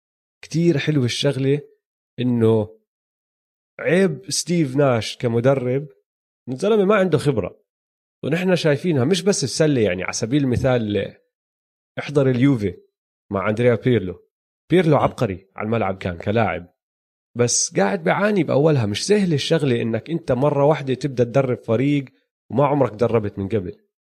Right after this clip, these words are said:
Speaker 1: غير
Speaker 2: مم.
Speaker 1: دورك لما تكون لاعب من لما تكون مدرب. فستيف ناش قاعد بجمع هال-، هالمدربين اللي عندهم هالخبرة، وكل واحد عنده تخصصه.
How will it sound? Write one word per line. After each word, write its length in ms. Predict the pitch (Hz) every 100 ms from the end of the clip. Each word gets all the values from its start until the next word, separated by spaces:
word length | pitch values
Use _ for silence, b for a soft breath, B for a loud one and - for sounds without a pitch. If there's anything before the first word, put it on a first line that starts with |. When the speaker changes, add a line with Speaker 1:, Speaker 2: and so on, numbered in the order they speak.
| _
Speaker 1:
غير 280 | 104 151 190
Speaker 2:
مم. 60 | 131
Speaker 1:
دورك 380 | 160 147 123 117
لما 140 | 113
تكون 280 | - 151 135
لاعب 420 | 151 127 147 135
من 100 | 120
لما 200 | 117 110
تكون 440 | - 123 117 110 _
مدرب. 420 | 117 104 95 90 87 _ _ _ _ _ 110
فستيف 520 | 104 - 190 208 151
ناش 300 | 185 175 -
قاعد 340 | 151 151 147
بجمع 640 | 117 113 175 175 127 107 131
هال-، 260 | 117 113 107
هالمدربين 920 | 107 104 98 98 113 104 117 165 143
اللي 160 | 113
عندهم 300 | 101 185 170
هالخبرة، 640 | 139 131 151 107 95 - _ _ _ _ -
وكل 200 | - 185
واحد 240 | 202 180
عنده 200 | 160 185
تخصصه. 680 | 156 - 185 - 151 - -